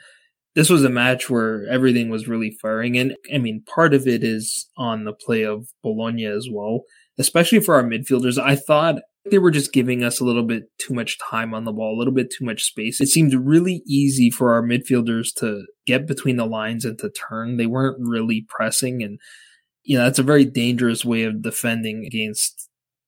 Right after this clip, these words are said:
Spalletti's style of attack, which is quick passes, short passes, uh, lots of movement off the ball.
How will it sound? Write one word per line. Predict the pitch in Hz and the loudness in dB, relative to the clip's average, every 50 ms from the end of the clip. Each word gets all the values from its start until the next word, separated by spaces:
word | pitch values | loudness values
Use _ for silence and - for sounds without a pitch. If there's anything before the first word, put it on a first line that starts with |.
| _ _ _ _ | _ _ _ _
Spalletti's | - - - - 120 113 113 107 - - 110 107 - | -4 -4 -2 -2 0 0 0 -2 -2 -4 -4 -4 -4
style | - - 117 110 107 107 107 | -2 -2 0 0 0 -2 -4
of | 104 104 | -6 -8
attack, | 107 - - 139 123 113 - - - | -10 -4 -2 -2 -2 -2 -2 -8 -12
which | 104 - - | -12 -10 -10
is | 107 110 - - - _ | -8 -8 -8 -10 -12 _
quick | - - 127 123 - | -6 -6 -6 -6 -6
passes, | - - 120 110 107 107 - - - 104 104 104 104 104 117 | -8 -4 -4 -4 -4 -4 -6 -6 -8 -8 -10 -12 -12 -12 -10
short | - - - 123 110 - - | -10 -8 -6 -6 -6 -6 -8
passes, | - 107 104 110 - - 113 101 101 117 - - - - - _ _ _ _ - | -10 -10 -10 -10 -10 -12 -12 -10 -8 -8 -8 -8 -10 -18 -20 _ _ _ _ -4
uh, | 117 113 | -2 -2
lots | 107 110 120 117 117 113 - 117 | 0 2 4 4 4 2 0 -4
of | 107 | -4
movement | 110 113 113 113 113 117 113 107 107 - | -4 -4 -4 -4 -4 -4 -6 -8 -6 -4
off | 110 110 107 - - | -4 -4 -4 -6 -6
the | 110 107 | -6 -4
ball. | 107 120 120 120 110 110 - | 0 2 2 2 2 0 -4